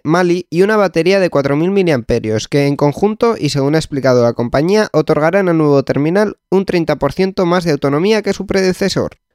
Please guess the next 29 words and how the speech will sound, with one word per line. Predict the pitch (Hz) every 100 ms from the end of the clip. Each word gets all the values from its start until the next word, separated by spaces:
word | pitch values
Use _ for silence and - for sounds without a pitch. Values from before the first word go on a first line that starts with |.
| _
Complementan | - 147 165 185 214 226
las | 220 -
características | 202 190 208 202 - 170 160 160
una | 196
cámara | 208 202 196 180
principal | 180 175 185 190 180
con | 156 160
un | 180
sensor | 202 185 196
Sony | 170 190 202
de | 196 147
dieciséis | 143 156 143 180
megapíxeles, | - 170 165 139 131 107 - 113 110 -
flash | 185 196
dual | 165 160 131 143
led, | 214 208 -
autoenfoque | 151 147 143 - 196 214
y | 196
estabilizador | 156 156 143 139 135 147 190 175
de | 147
imagen | 156 165 156
óptico, | 113 - 104 - 120
y | 147
una | 202 190
cámara | 156 143 147 135
frontal | - 139 - 214 190
de | 196
ocho | 160 180
megapíxeles. | 131 110 - 85 - 87 90 -